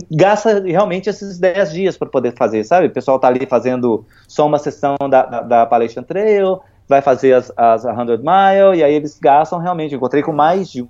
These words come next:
grupo fazendo, é, e que já estavam ali há cinco, seis dias fazendo, levando comida pra, pra dez dias, como é que vocês estão dando conta de carregar, né?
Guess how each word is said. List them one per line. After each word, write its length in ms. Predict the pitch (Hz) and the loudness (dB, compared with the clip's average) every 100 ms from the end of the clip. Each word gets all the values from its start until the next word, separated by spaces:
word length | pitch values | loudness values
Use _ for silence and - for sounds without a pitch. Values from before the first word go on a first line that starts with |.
| _ | _
grupo 320 | 120 120 117 | -16 -14 -10
fazendo, 720 | 107 110 101 101 104 117 165 - _ _ _ _ - | -2 -2 -2 -6 -8 -8 -10 -14 _ _ _ _ -6
é, 640 | 110 110 110 107 104 104 - | -2 0 2 2 0 -2 -4
e 100 | 165 | -4
que 140 | 269 | -2
já 100 | 247 | 0
estavam 380 | 240 110 117 180 | 2 0 0 -2
ali 240 | 185 127 | -2 -4
há 120 | 202 | -4
cinco, 360 | 330 - 185 196 | -8 -10 -10 -8
seis 260 | - 147 - | -4 -4 -4
dias 240 | 120 120 | -6 -2
fazendo, 460 | 131 120 117 127 190 | 0 0 -2 0 2
levando 360 | 208 120 165 | 2 2 0
comida 320 | 220 165 143 | -2 -2 0
pra, 200 | 123 123 | 2 2
pra 240 | 117 - 110 | 0 0 0
dez 360 | 101 110 104 | 2 0 -2
dias, 460 | - 101 101 156 190 | -10 -12 -8 -8 -8
como 140 | 208 | -12
é 380 | 202 - - 226 | -16 -20 -14 -14
que 60 | 226 | -12
vocês 40 | |
estão 180 | 269 240 | -10 -8
dando 200 | 240 254 - | -4 -6 -2
conta 280 | 160 175 208 | 0 0 -2
de 80 | 208 | -2
carregar, 600 | 196 214 175 160 143 | -2 0 0 2 2
né? 120 | 117 | -2